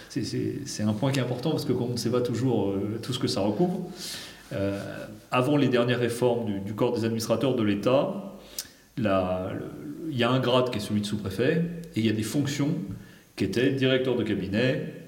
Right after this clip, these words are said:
sous-préfet d'arrondissement, secrétaire général. Et le principe dans ce métier d'expérience, c'est d'essayer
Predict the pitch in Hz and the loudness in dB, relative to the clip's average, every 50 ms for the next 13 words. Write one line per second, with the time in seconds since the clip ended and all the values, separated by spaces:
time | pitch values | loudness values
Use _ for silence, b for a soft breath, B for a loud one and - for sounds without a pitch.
0 | - - - - - - 147 131 131 123 123 135 117 107 104 107 107 101 95 - | -20 -20 -12 -10 -4 -2 -2 0 0 -2 0 0 0 2 2 0 -2 -2 -4 -4
1 | - 117 113 131 135 - - - - - - - - 117 - 117 110 110 113 110 | -4 -2 -2 -2 -2 -4 -8 -14 -16 -14 -12 -6 -4 -4 -2 -2 -2 0 0 0
2 | 104 104 101 - - - - - - B B B B B B B B B B B | 0 -2 -4 -6 -8 -10 -12 -16 -20 B B B B B B B B B B B
3 | B - 135 127 131 123 - - 107 - - - - - 165 165 160 160 - 175 | B 2 4 4 6 4 4 0 -2 -4 -6 -4 0 4 4 4 4 4 4 4
4 | 160 - - - - 131 117 113 107 107 104 104 - - 117 110 131 123 117 107 | 4 4 2 -2 -4 -4 -4 -2 -2 -2 -2 0 0 0 0 2 2 2 2 2
5 | 104 - 110 98 104 117 131 139 160 175 - - - - 120 113 120 123 123 - | 2 2 0 2 4 4 4 4 4 2 0 0 0 2 2 4 4 2 2 4
6 | 123 117 113 113 127 135 147 165 165 - - 95 B | 2 2 4 6 8 8 8 8 8 4 0 -2 B